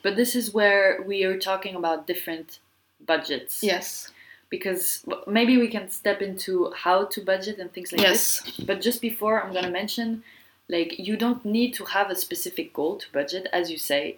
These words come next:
Speaker 2: Mm.
Speaker 1: A goal could be going on holidays. You don't know
Speaker 2: Yeah.
Speaker 1: when, you don't know where, but you know that you would like to go with your friends somewhere.
Speaker 2: Yeah.
Speaker 1: Maybe the end of the year, or skiing holidays, or whatever, and that you'll need money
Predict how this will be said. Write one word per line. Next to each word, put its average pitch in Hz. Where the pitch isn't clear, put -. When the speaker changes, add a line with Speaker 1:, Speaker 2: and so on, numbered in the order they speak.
Speaker 2:
Mm. 202
Speaker 1:
A 190
goal 233
could 233
be 208
going 190
on 170
holidays. 170
You 196
don't 202
know 185
Speaker 2:
Yeah. 175
Speaker 1:
when, 214
you 196
don't 175
know 175
where, 202
but 175
you 180
know 190
that 170
you 226
would 247
like 208
to 208
go 175
with 202
your 190
friends 160
somewhere. 165
Speaker 2:
Yeah. 185
Speaker 1:
Maybe 185
the 180
end 175
of 170
the 175
year, 165
or 160
skiing 190
holidays, 151
or 208
whatever, 196
and 208
that 220
you'll 226
need 226
money 180